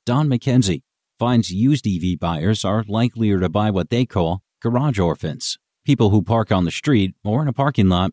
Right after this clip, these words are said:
making it harder to charge the car. That raises questions about the infrastructure needed to support them,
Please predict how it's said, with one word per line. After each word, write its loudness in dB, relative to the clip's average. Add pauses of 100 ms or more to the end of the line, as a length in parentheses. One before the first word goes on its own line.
making 0
it 0
harder -2
to -2
charge -4
the -4
car. 0 (420)
That -6
raises 0
questions 0
about 0
the -2
infrastructure -2
needed 2
to -4
support -2
them, -6